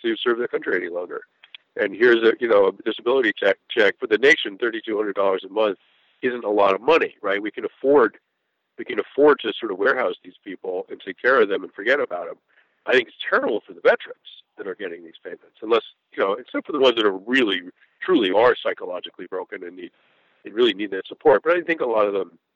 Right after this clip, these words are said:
could work their way out of it. I mean, P T S D, for eighty percent of people, P T S D is a, um, is a condition that resolves itself over time. I mean, I've had it. Most people in their lives will be traumatized and will eventually get over it. The idea that it's like a permanent state,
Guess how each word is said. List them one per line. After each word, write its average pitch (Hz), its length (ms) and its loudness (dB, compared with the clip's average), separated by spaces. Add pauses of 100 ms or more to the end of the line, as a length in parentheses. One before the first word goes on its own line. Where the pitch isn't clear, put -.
(460)
could 120 160 -2
work 113 180 -2
their 101 160 -6
way 98 200 0
out 104 140 2
of 101 80 -2
it. 92 140 -6
I 117 60 -2
mean, 123 140 -4
P 165 120 -8
T 135 160 0
S 113 60 2 (100)
D, 107 280 0 (460)
for 110 420 2 (120)
eighty 143 200 4
percent 104 520 -4
of 110 160 -6
people, 90 540 -8
P 113 80 -10
T 104 180 -6
S 90 80 -4 (100)
D 95 200 -8
is 92 200 -10
a, - 800 -12
um, 92 300 -2 (640)
is 110 280 -2
a 107 60 2
condition 101 520 -2
that 90 300 -2
resolves 92 360 2
itself 85 420 -4 (220)
over 101 200 -6
time. 85 300 -10 (220)
I 104 60 -10
mean, 107 120 4
I've 117 160 4 (100)
had 82 160 -10
it. 82 160 -18 (400)
Most 120 260 4
people 104 240 -6
in 85 80 -8
their 90 100 -4
lives 87 360 -4
will 98 60 -12
be 87 120 -18
traumatized 87 680 -14
and 104 100 -10
will 95 160 -2
eventually 90 320 -6
get 92 140 -12
over 87 320 -10
it. - 100 -12
The 101 100 -2
idea 110 260 4
that 95 120 2
it's - 100 -10
like 92 140 -6
a 90 60 -8
permanent 101 520 -6
state, 90 300 -6